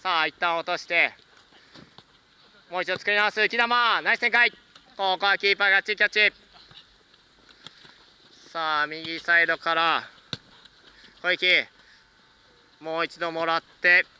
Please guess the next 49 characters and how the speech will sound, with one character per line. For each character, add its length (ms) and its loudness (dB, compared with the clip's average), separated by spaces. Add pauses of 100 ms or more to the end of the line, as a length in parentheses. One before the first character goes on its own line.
(100)
逆 140 2
サ 120 4
イ 20 4
ド 60 6
へ。 140 6 (2750)
さ 440 2
あ、 60 0
こ 200 -2
こ 80 -6
は 360 2
奪 240 2
い 60 0
返 260 0
し 40 -16
た 140 -2
赤 220 -2
チ 100 -6
ー 180 2
ム。 160 2 (1000)
さ 120 -2
あ、 80 2
一 80 -2
気 100 -8
に 80 -2
押 100 0
し 40 -6
上 120 2
げ 80 4
て 80 -10
チ 60 -2
ャ 80 2
ン 60 -8
ス 80 -18
と 60 -10
な 100 2
る 80 2
か。 240 4
左 240 4
サ 80 6
イ 20 6
ド 60 6
走 100 2
っ 40 -4
て 80 4
る 80 6
が、 280 4
惜 40 0
し 60 -6
い。 40 4